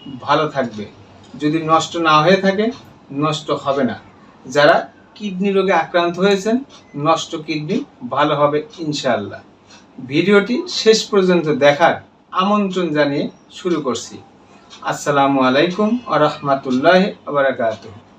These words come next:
আমি হাকিম মোহাম্মদ আশরাফুল আলম, নাহার ডক্টর চেম্বারের পক্ষ থেকে কাছে বা দূরে, দেশে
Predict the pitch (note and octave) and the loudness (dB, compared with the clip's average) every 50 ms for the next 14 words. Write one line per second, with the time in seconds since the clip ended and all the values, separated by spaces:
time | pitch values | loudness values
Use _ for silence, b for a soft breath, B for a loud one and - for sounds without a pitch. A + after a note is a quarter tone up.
0 | - - - - - - D3+ E3 F#3+ G3 - - - - - - E3+ E3+ - G3+ | -20 -20 -20 -6 0 2 4 4 4 2 2 -2 -6 -10 -4 -2 -2 0 2 2
1 | F#3+ F3+ E3+ D#3 D#3 D#3+ D3+ C#3+ C3+ C3+ C3 - - E3+ E3+ E3 F3 F#3 F3+ F3 | 2 4 2 2 2 0 2 4 4 4 4 2 0 -2 0 0 2 2 2 4
2 | F3+ F#3+ A3 A#3+ - - - - - _ - C#3+ C#3 D3 D3 D3 E3+ E3+ E3+ F3 | 2 2 0 -2 -6 -8 -14 -20 -20 _ -12 -6 -4 -4 0 0 0 0 0 0
3 | E3+ E3+ - F3 D#3 - - D#3+ D#3 D3+ D3+ D3 D3 D3 C#3+ - C#3 C3+ - - | -2 -2 -2 -6 -8 -6 -8 -6 -4 -2 0 0 0 -2 0 -2 -2 -2 -2 -4
4 | - E3+ - F3 E3+ - F#3+ G3 G#3+ - - - - - - - - - - D3 | -8 -6 -4 -4 -4 -4 -6 -6 -8 -10 -14 -20 -20 -20 -20 -20 -10 -4 -2 -2
5 | C#3 C#3+ - - G3 G#3 G3 - E3 C#3+ C#3 C#3 C3+ C3 C3 C#3+ D#3+ - - - | -2 -2 -4 -4 -4 -4 -4 -2 0 0 0 0 0 -2 0 0 -2 -4 -4 -10
6 | - - - - B2+ B2 C3+ F3 F#3 F#3 F3+ - A#3 | -18 -20 -20 -20 -10 -2 2 4 4 4 4 2 2